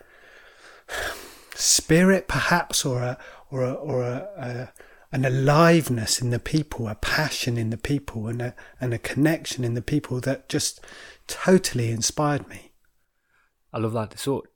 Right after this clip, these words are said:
Speaker 2: just to be, to dive into the story a little bit more. So, 'cause I know in your book you mentioned that somebody gave you, just randomly gave you them directions, didn't they, where to go for that community? Is
Speaker 1: Yeah,
Speaker 2: that what
Speaker 1: yeah,
Speaker 2: happened?
Speaker 1: yeah, yeah, yeah.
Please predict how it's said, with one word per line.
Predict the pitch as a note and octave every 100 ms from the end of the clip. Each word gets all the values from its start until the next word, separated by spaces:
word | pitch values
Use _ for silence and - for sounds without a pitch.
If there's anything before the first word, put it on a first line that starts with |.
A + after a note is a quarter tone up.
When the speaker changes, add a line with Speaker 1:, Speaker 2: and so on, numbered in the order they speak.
| _
Speaker 2:
just | - C#3+
to | C#3
be, | C#3 - - -
to | - A2
dive | B2 A#2+
into | A#2+
the | F#2+
story | - C#3 A#2+
a |
little | G2+ G2
bit |
more. | A2+ A2 F#2
So, | - G#2+ - - - - -
'cause | A#2
I |
know | B2+ C#3+
in | C3+
your | A#2+
book | C#3
you | -
mentioned | A2+ A2+ - G#2
that | G2
somebody | - B2+ A2+ G#2+
gave | - A2+
you, | A2+ -
just | B2 A2+
randomly | A2+ A2+ A2+ A2
gave | G#2 B2
you | B2
them | G#2+
directions, | G2 G2 G2+ - - G2+
didn't | - A#2
they, | G#2
where | F#2 F#2+
to |
go | G2+ A#2
for | G#2+ G2
that | F#2+ -
community? | G#2+ A2 G2 E2 -
Is | D#3
Speaker 1:
Yeah, | E3+
Speaker 2:
that | A#2+
what | A#2
Speaker 1:
yeah, | B2+
Speaker 2:
happened? | E3+ F#3 E3
Speaker 1:
yeah, | F#3
yeah, | G3+
yeah. | F3 D#3+